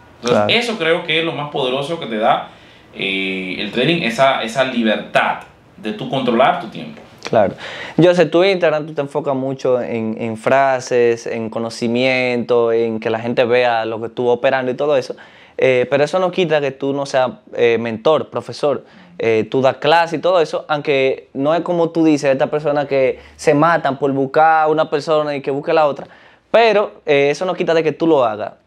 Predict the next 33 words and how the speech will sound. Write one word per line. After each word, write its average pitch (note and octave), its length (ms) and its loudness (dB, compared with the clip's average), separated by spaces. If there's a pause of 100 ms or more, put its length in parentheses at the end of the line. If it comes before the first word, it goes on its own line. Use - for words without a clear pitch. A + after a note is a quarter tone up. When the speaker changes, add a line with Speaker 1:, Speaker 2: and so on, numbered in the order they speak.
(140)
Speaker 2:
¿Cuáles G3 320 2
son G3 260 -2
estos, F3 420 2
estos D3+ 220 -2
conocimientos, D#3+ 500 -2
estos D#3+ 160 -6
cursos E3+ 480 0 (200)
que C3 120 0
tú, C3 560 2 (320)
que C#3 140 0
tú C#3 440 2
brindas D3 560 2
en C#3 120 -8
tu C3+ 80 -14
compañía B2 420 -4
Yo B2+ 140 -2
Sé B2+ 100 -8
Win A#2+ 220 -4
Capital D3 580 0
y C3 80 -6
cómo C#3 220 -2
la C#3 100 2
persona B2+ 300 -6
puede A#2+ 180 -4
contactarse C3+ 480 -2
contigo C3+ 400 0
por, A#2+ 260 -4
para A#2+ 200 0
cualquier A#2 280 0
información B2 560 -2
sobre A2+ 220 -4
esa A2+ 180 -6
clase? - 380 -6